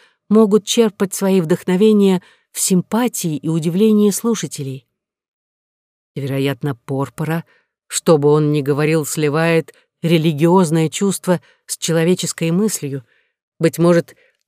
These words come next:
еще и то, что он относится к духовной музыке как католик. Если бы я стал на его точку зрения, и я рассуждал бы, как он. Если бы я находился в общении веры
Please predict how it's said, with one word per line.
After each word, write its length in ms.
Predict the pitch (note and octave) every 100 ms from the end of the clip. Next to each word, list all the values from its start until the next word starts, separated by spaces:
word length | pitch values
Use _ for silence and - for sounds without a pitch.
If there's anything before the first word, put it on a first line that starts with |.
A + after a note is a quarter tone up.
| _
еще 280 | F3+ - E3+
и 40 |
то, 140 | D#3 F#3+
что 160 | -
он 100 | E3+
относится 540 | F3+ - F3+ E3+ - D#3
к 60 |
духовной 560 | C#3 D3+ - F3 D#3 D3+
музыке 480 | D#3+ G3+ F3 - E3
как 200 | F3+ -
католик. 680 | - F3+ - G3+ E3 B2 - _ _ _ _ _ _ _
Если 200 | - -
бы 120 | C3+ C#3
я 200 | D3+ D#3
стал 300 | - D3+ C#3+
на 100 | C#3+
его 220 | C3+ D3
точку 340 | D#3 C3+ -
зрения, 580 | A#2+ D#3 G3 E3+ D3 C3+ _ _ _ _
и 80 | F#3
я 340 | G3 B3 A#3
рассуждал 600 | D3+ - D3 C3+ D#3+ F3+
бы, 140 | D3 D#3
как 280 | D#3 -
он. 240 | F3 C3+ A#2+ _ _ _ _ _ _ _ -
Если 200 | D3 D3+
бы 100 | C#3+
я 180 | D3 E3
находился 540 | D#3 D#3 D#3 D#3+ D3+
в 40 |
общении 540 | C#3+ - - E3 D#3 D3
веры 400 | C#3 F#3 F3